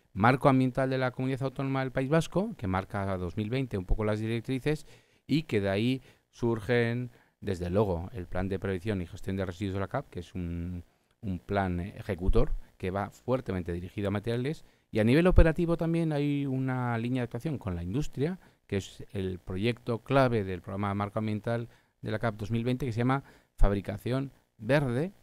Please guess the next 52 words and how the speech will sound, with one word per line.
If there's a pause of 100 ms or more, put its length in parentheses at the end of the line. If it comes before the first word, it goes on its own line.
(200)
¿m? (400)
Que
lo
estamos
empezando
a
desplegar, (380)
pero
que
en
realidad, (320)
¿m? (380)
Es (160)
cuando
hablaba
Cristina
Ollón
de
Esprí,
de
que
nos
estamos
acercando,
pues
claro
que
sí. (180)
Se
habla,
se
ha
hablado
mucho
antes, (260)
y
cuando
se
hablaba (260)
de
la
estrategia
de
fabricación
avanzada,
lógicamente
hay
una
fabriquita
que
se
llama